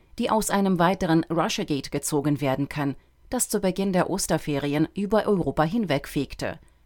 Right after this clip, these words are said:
Was das Ausmaß und die Tragweite dieses Skandals betrifft, so wurde diese Propagandakampagne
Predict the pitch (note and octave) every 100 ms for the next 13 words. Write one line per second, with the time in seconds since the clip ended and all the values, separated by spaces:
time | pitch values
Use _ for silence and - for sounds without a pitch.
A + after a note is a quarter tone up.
0 | _ _ - E3 A3 - G3+ - E3+ A#3+
1 | F3+ B2+ D3 - E3 E3 - C3+ D#3+ D#3
2 | D3 D#3 D3+ D#3 C#3+ - D3 D3+ F#3 -
3 | D3 - C#3 C#3+ - - - _ - C#4
4 | G#3+ A3+ F3 C#3 C3 C#3 C#3 C3+ C#3 D3+
5 | F3 E3 D3+ - E3 D#3+